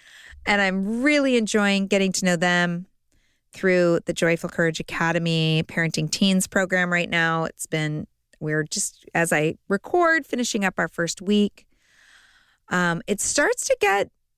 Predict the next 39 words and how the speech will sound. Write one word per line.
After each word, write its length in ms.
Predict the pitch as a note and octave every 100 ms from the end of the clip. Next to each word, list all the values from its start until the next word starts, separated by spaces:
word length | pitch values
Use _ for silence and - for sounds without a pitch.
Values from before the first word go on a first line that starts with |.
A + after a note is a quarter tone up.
| -
and 100 | D#4+
I 60 |
think 180 | F4 G4+
it 100 | A#4+
happens 360 | G#4 F#4+ F#4 D#4+
when 120 | D4+
they're 120 | C#4+
younger 340 | C4 C4 B3 B3+
too, 300 | - D#4+ C#4+
but, 160 | A#3 - -
you 80 | A3+
know, 160 | A3+ G#3+ _
trusting 420 | - - E4 - G4+
the 80 |
process 400 | E4+ C#4 C4 C4
can 160 | - A#3+
feel 400 | - - A#3+ A#3
like 160 | A#3+ G#3+
a 60 |
tall 280 | - E3+ D#3
order 420 | D#2 B2 - - - _ _ - - -
because 300 | G#3 A3 G3
things 280 | G3 F#3 -
start 220 | F3+ E3
to 100 | E3
feel 580 | - D#3+ D3+ C#3+ D3 E3+ _ _
urgent, 460 | - C#3 C#3+ A#2 B2+ _ _
right? 340 | D#3 D3+ E3+ -
And 160 | G#3
when 200 | G#3 G#3+
we 140 | G#3 G#3+
are 100 | F#3+
stuck 580 | - - - A#3 D4 D4+
in 80 |
a 60 | A#3
place 340 | - G#3 G#3
with 100 | -
our 120 | F#3 E3+
kids, 580 | - F3+ A3 - -